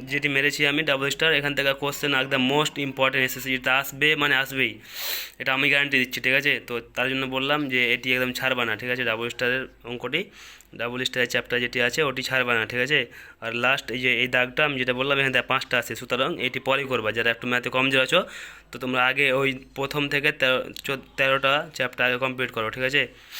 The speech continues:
এটাই বলবো। তো তোমাকে তো অনেক কিছু দেখালাম ইম্পর্টেন্ট টপিক, তো এটি কমপ্লিট করো। আর মানে ঘাবড়াবে না, ঠিক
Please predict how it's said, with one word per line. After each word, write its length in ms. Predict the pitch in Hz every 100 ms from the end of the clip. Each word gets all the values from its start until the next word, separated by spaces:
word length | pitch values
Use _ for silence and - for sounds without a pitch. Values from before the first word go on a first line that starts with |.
| - - - - - -
এটাই 180 | 123 123 117
বলবো। 240 | 110 92 - - - - _ _ _ _ - - - - - - -
তো 80 | 113 117
তোমাকে 280 | 120 120 120 127
তো 40 | 120
অনেক 100 | 120
কিছু 140 | 120 127 123 - 117 117
দেখালাম 320 | 117 123 123 117 117 113
ইম্পর্টেন্ট 320 | 113 120 117
টপিক, 300 | 117 117 143 143 - - - -
তো 80 | 113 110 104 - - - -
এটি 120 | 117 123
কমপ্লিট 280 | 123 123 135 -
করো। 180 | 127 139 135 117
আর 120 | 110 101 - - - - -
মানে 140 | 117 113
ঘাবড়াবে 420 | 120 123 135 131 123
না, 60 | 120
ঠিক 100 | 123